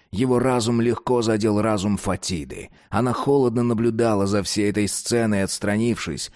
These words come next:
словно эта демонстрация мужской агрессивности была всего лишь глуповатой игрой.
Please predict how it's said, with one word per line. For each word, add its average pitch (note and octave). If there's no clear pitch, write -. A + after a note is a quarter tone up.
словно B2
эта A2+
демонстрация A2
мужской A2
агрессивности A2
была G#2
всего A2
лишь A#2
глуповатой G#2
игрой. D#2+